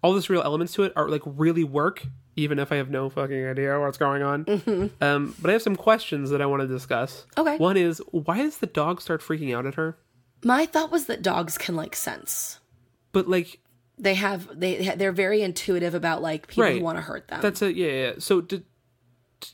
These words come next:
Speaker 1: she doesn't wanna hurt the dog until the dog starts, like, annoying her.
Speaker 2: I don't think so. I think that, like, dogs can tell when you're stressed, and he may have been able to tell that she was, like,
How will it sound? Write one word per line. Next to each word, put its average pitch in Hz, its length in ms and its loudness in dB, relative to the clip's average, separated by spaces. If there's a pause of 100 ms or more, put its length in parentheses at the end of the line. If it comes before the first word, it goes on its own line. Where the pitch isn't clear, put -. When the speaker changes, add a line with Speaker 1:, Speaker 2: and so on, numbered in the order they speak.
(100)
Speaker 1:
she - 240 0
doesn't 294 240 2
wanna 202 140 4
hurt 180 180 0
the 185 60 -4
dog 160 260 2
until 147 300 -4
the 156 80 -2
dog 143 240 0
starts, 127 340 -6
like, 123 180 -4
annoying 180 440 2
her. 165 100 2
Speaker 2:
I 240 340 4
don't 214 200 -2
think 185 140 -2
so. 151 180 -2
I 185 100 0
think 196 160 0
that, 208 100 -4
like, 190 320 -2
dogs 190 300 0
can 233 140 -4
tell 190 160 -2
when 190 100 -2
you're 175 120 -4
stressed, - 760 -4
and 175 100 -2
he 190 220 -2
may 202 140 0
have 190 100 0
been 180 80 -2
able 165 160 -4
to 165 80 -4
tell 170 320 -2
that - 100 -6
she - 180 -2
was, 165 180 -4
like, 156 280 -6